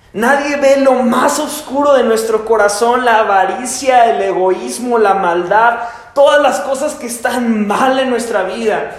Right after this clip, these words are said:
Y sin embargo diga, "Quiero ese corazón. Sé que puedo cambiar ese corazón".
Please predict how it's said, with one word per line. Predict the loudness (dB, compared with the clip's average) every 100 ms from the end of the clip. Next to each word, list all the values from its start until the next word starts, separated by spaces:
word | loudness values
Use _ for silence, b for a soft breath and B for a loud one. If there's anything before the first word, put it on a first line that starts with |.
| B
Y | -10
sin | -8 -6
embargo | -2 0 2 2
diga, | -2 -2 -2 -4 -6 -16 -14
"Quiero | -6 -4
ese | -4 -6
corazón. | -8 -8 -8 -12 -14 -18 -20 _ _ _ _ _ _ _ b b b
Sé | -12 -2 -2
que | -2
puedo | -2 -2 -2 -2
cambiar | -6 -6 -2 0
ese | 0 -4 -8
corazón". | -8 -10 -10 -12